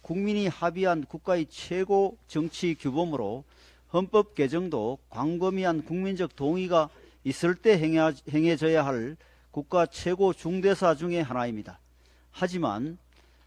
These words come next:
민주당 강경파에게는 탄핵과 개헌이 한낱 정쟁과 정치 공학의 도구에 지나지 않습니다. 국회의원 각자가 헌법기관이라고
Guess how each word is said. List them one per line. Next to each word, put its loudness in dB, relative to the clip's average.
민주당 0
강경파에게는 -2
탄핵과 0
개헌이 -2
한낱 -2
정쟁과 0
정치 -6
공학의 -2
도구에 0
지나지 -2
않습니다. -10
국회의원 2
각자가 2
헌법기관이라고 2